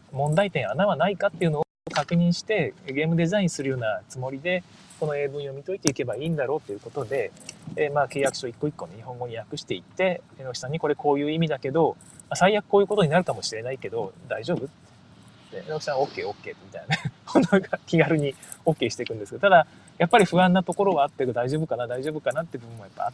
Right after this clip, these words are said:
たんですよね。そういう話をちょっとしますね。一応、契約書が条項に分かれています。一つ目、えー、「独占的な契約を我々に与えてください」と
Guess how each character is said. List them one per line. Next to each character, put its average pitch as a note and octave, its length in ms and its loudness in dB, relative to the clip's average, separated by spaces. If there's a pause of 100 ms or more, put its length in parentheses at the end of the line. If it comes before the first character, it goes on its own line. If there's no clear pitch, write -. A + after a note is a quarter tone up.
た G2+ 100 -8
ん E2+ 60 -14
で - 100 -20
す - 60 -20
よ - 100 -20
ね。 C3 140 -12 (180)
そ - 100 -2
う G3+ 40 2
い - 20 2
う - 20 -2
話 F#3+ 300 -2
を E3 40 -6
ち - 80 -8
ょ - 20 -4
っ E3 100 -20
と - 140 -6
し - 120 -14
ま F#2+ 120 -16
す - 100 -18
ね。 G#2 140 -20 (500)
一 - 100 -12
応、 F3 240 4 (300)
契 D#3 240 0
約 A3 160 4
書 G#3 120 0
が F#3+ 320 6
条 D#3+ 220 2
項 G3+ 140 2
に F3 100 6
分 E3+ 100 4
か F3+ 80 2
れ F3 80 2
て A2 100 -8
い F#2+ 60 -10
ま F#2 120 -10
す。 - 200 -12 (540)
一 A3+ 240 0
つ - 140 -2
目、 F3+ 240 6 (500)
え - 220 -12
ー、 - 100 -20
「独 D#3 200 2
占 B3+ 180 4
的 A#3+ 180 -2
な A3+ 100 6
契 G#3 160 2
約 G3 240 4
を F#3 40 6
我 E3 140 6
々 D#3 120 4
に D#3 80 0
与 D3 180 -2
え C#3+ 60 0
て C3 80 -12
く - 80 -4
だ C#3 100 0
さ C#3 120 -4
い」 C3 60 -6
と F#2+ 140 -10